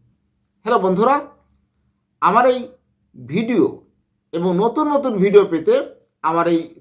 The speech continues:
চ্যানেলটি এখনই সাবস্ক্রাইব করে রাখুন, লাইক,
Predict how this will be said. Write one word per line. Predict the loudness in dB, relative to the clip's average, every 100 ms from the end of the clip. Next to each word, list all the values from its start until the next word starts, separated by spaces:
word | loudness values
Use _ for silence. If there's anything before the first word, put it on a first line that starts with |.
| _
চ্যানেলটি | -4 -2 -4 -6 -10 -12 _ _ _ -10
এখনই | -6 -4 -6 -8 -14 _ _ _
সাবস্ক্রাইব | -6 -6 -6 -4 0 0 -2
করে | 0
রাখুন, | 2 0 -4 -10 -16 _ _
লাইক, | -6 -2 -2